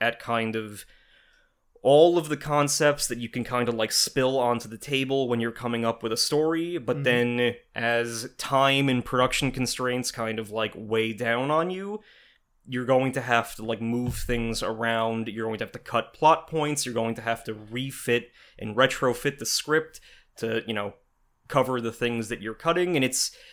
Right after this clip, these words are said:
Speaker 1: the way this guy outlined it, it was just, it was just really, really interesting to see. There were, you know, he pointed out that, uh,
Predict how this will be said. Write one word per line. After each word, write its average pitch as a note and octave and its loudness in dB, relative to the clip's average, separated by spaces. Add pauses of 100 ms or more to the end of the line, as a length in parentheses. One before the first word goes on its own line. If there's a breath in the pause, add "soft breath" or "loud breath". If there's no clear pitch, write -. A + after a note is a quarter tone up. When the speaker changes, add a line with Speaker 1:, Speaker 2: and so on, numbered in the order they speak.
(260 soft breath)
Speaker 1:
the C#3 -4
way A#3 8
this G3+ 0
guy E3+ 8
outlined B2+ 4
it, A#2+ 0
it B2 0
was B2 -2
just, B2+ -4
it C#3+ -4
was C3 -2
just A2 -8
really, C#3 0
really A#2+ -2
interesting A2+ -8
to G#2 -14
see. C#2+ -10
There A2+ -2
were, A2+ -4
you A#2+ -4
know, G#2+ -6 (680)
he C#3 -6
pointed D3+ 0
out C3 6 (500)
that, A#2 -2
uh, A2 -4